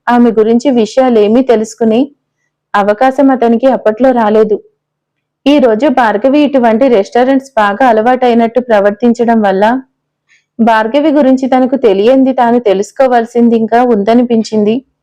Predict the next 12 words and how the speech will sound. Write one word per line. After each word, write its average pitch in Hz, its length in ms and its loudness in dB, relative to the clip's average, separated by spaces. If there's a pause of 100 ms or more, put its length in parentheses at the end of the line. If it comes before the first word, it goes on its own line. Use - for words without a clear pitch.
(320)
అభినవ్కు. 214 600 -2 (840)
ఆలోచనల్లోనే 277 920 0
లంచ్ 233 360 -2
ముగించి 240 680 0 (680)
గరుడా 254 320 2
మాల్కి 262 360 0
తీసుకెళ్లాడు. 220 800 0 (180)
అక్కడ 233 300 0
ఏదో 202 320 2
కామెడీ 247 460 0
మూవీ 247 340 2
ఆడుతుంది. 220 680 0